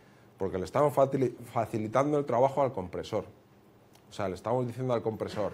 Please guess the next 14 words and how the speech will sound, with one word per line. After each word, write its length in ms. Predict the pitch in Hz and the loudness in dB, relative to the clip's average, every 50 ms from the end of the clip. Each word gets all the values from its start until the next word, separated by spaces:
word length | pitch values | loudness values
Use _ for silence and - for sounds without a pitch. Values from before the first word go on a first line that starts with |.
| - - | -4 2
"Toma, 260 | - 143 123 92 80 69 - - - - - - - - - - - | 4 4 4 4 -2 -6 -10 -20 -20 -20 -20 -20 -20 -20 -20 -18 -8
trabaja 400 | - 107 117 143 - - 113 - | -2 0 2 2 2 0 -4 -4
poquito 380 | - 110 101 160 170 165 170 165 | -4 -4 -2 -2 -2 0 0 -2
y 80 | 131 | 0
bien". 300 | 101 113 110 101 85 76 - - - _ - - - - - - - - - - - - - - - _ - - - - - - | 0 0 -2 -2 -4 -6 -12 -16 -20 _ -20 -20 -20 -20 -20 -20 -20 -20 -20 -20 -20 -20 -20 -20 -20 _ -20 -20 -20 -20 -8 2
¿Qué 120 | - 151 | 2 2
pasa? 320 | 151 185 180 160 - 127 104 | 6 6 4 4 4 -2 -4
Si 120 | - 127 | -2 0
le 60 | 123 | -2
estamos 300 | 120 - 143 147 160 160 | 0 2 4 4 4 4
metiendo 480 | 170 170 165 165 170 175 175 170 165 160 | 4 2 4 4 4 4 6 6 6 8
un 200 | 165 190 180 170 | 6 4 2 2
pico 380 | - - 196 - - 190 170 156 | 2 0 0 4 6 6 8 8
grande 520 | 170 170 170 165 165 165 175 185 196 - | 10 8 8 8 6 2 2 0 -2 -4